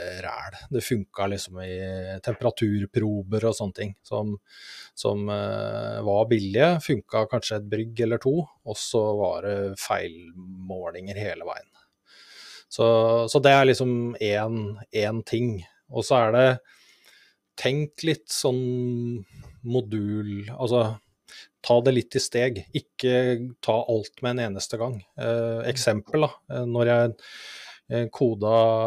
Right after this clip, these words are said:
bryggesystemet mitt, altså, eh, hele styringssystemet, så, så begynte jeg med temperatur og fikk det til å funke. Eh, og når jeg skulle lage den fulle automasjonen da, så begynte jeg liksom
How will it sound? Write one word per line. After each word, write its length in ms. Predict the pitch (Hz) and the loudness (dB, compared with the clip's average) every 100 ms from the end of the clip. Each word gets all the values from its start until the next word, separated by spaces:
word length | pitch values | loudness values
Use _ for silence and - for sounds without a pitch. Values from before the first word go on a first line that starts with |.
| 113 113 110 | 0 0 -2
bryggesystemet 1080 | 107 117 117 98 101 92 - - 113 110 123 | -4 -2 -2 -4 -8 -8 -8 -6 -4 -2 -2
mitt, 240 | 165 - - - | -4 -6 -10 -4
altså, 300 | 120 120 117 - - | -4 -2 -4 -8 -10
eh, 300 | 120 113 104 | -8 -6 -2
hele 320 | 110 95 101 | -2 -2 -4
styringssystemet, 1040 | - 113 101 95 92 104 - 107 113 165 151 | -6 -4 -4 -6 -10 -10 -6 -4 -2 -4 0
så, 140 | 135 127 120 113 _ - | 2 4 2 -2 _ -12
så 160 | - | -6
begynte 640 | 127 117 127 107 95 90 117 | -4 -2 -2 -2 -4 -4 -2
jeg 80 | 113 | -2
med 100 | 113 | -2
temperatur 560 | 117 113 113 127 175 147 | -4 -6 -4 -2 -2 -4
og 80 | - | -6
fikk 220 | 117 - | -10 -8
det 140 | 104 - | -10 -10
til 80 | |
å 60 | 113 | -10
funke. 300 | 110 - 175 - _ _ - - _ _ 117 | -10 -6 -8 -8 _ _ -20 -20 _ _ -4
Eh, 160 | 117 | -2
og 160 | 120 123 | -2 0
når 240 | 127 117 | 2 4
jeg 120 | 113 - | 2 2
skulle 180 | 123 | 2
lage 560 | 127 120 110 101 101 110 | 4 6 4 2 -2 -2
den 240 | 113 113 110 110 117 | -4 -4 -6 -10 -8
fulle 480 | - 117 104 98 101 | -2 0 0 -4 -6
automasjonen 720 | - 110 104 120 120 147 120 | -8 -10 -8 -4 -2 -2 -6
da, 40 | - _ | -8 _
så 160 | - 117 | -6 0
begynte 480 | 123 113 98 92 123 | 2 2 0 -2 0
jeg 140 | 117 | 2
liksom 320 | - 101 101 | 0 -4 -6